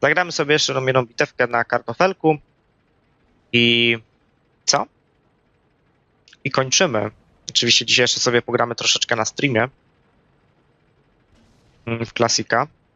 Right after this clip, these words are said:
Bo chyba już nie będzie takich, y, takiego obciążenia. Pięć do siedmiu, także słabo. Mamy trochę obeków. Może sobie przeładujemy. Bo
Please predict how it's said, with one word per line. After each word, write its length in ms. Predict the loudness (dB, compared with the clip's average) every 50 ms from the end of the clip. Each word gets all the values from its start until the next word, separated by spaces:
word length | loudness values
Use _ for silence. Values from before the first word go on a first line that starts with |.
| _ _ _ _ _ _ _ _ _
Bo 80 | -2 2
chyba 140 | 4 6 6
już 160 | 4 4 2
nie 80 | 0 2
będzie 280 | 2 2 4 2 0
takich, 340 | 0 0 -2 -4 -8 -10 _ _ _ 2
y, 200 | 2 2 2 0
takiego 380 | -2 -4 -4 0 2 4 4 4
obciążenia. 640 | 4 4 0 0 2 4 2 2 2 2 -2 -2 -2 _ _ _ _ _ _ _ _ _ _ _ _ _ _ _ _ _ _ _ _ _ _ _ _ _ _ _ _ _ _ _ _ _ _ _ _ _ _ _ _ _ _ _ _ _ _ _ _ _ _ _ _ _ _ _ _ _ _ _ _ _ _ _ _ _ _ _ _ _ _ _ _ _ _ _ _ _ _ _ _ _ _ _ _ _ _ _ _ _ _ _ _ _ _ _ _ _ _
Pięć 240 | 0 0 0 0 -2
do 80 | -4 -2
siedmiu, 380 | 0 0 0 0 0 -2 -8
także 260 | -6 -6 -4 -2 -2 -2
słabo. 480 | -2 0 2 0 0 2 -2 -4 -4 -4 _ _ _ _ _ _ _ _ _ _ _ _ _ _ _ _ -2
Mamy 200 | 0 0 0 0
trochę 260 | -2 -4 0 2 2
obeków. 480 | 2 2 0 -2 -2 -2 -10 -12 -12 _ _ -6
Może 180 | -4 -2 -2 -2
sobie 200 | 0 0 0 2
przeładujemy. 800 | 2 2 4 4 2 2 2 2 2 2 2 2 -2 -2 -2 -4 _ _ _ _ _ _ _ _ _ _ _ _ _ _ _ _ _ _ _ _ _ _ _ _ _ _ _ _ _ _ _ _ _ _ _ _ _ 0
Bo 800 | 2 2 4 2 2 2 2 2 2 2 0 0 0 -2 -4 -6